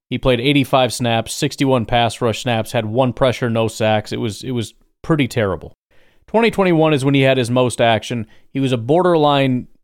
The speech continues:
average player, fifty-nine point six, fifty-three run defense, fifty-eight pass rush, twenty-five pressures on two hundred twenty-four attempts, which is really quite fine, and two sacks, which isn't great. But again, for, for a number four type of guy, it's acceptable.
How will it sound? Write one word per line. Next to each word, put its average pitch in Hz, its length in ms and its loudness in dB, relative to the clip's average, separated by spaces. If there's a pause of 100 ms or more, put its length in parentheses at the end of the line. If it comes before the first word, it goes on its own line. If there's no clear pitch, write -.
(180)
average 127 420 0
player, 117 320 2
fifty-nine 131 540 -2
point 123 280 -2
six, 117 320 -4
fifty-three 147 540 -2
run 120 220 0
defense, 117 340 -2
fifty-eight 147 540 0
pass 113 320 0
rush, 117 240 0 (260)
twenty-five 160 600 2
pressures 127 360 0
on 117 120 -4
two 139 120 -4
hundred 143 220 0
twenty-four 135 400 -2
attempts, 117 380 -2
which 113 160 -10
is 104 80 -6
really 147 300 -2
quite 131 420 -2
fine, 117 500 -4 (300)
and 127 160 -4
two 160 180 -2
sacks, 120 400 0
which 143 140 -6
isn't 147 200 2
great. 117 280 2
But 160 100 0
again, 160 300 0
for, 120 260 -2
for 131 220 -4
a 123 40 0
number 165 280 -2
four 135 460 0
type 131 260 0
of 107 80 -4
guy, 117 420 0 (420)
it's 180 160 -4
acceptable. 147 600 -2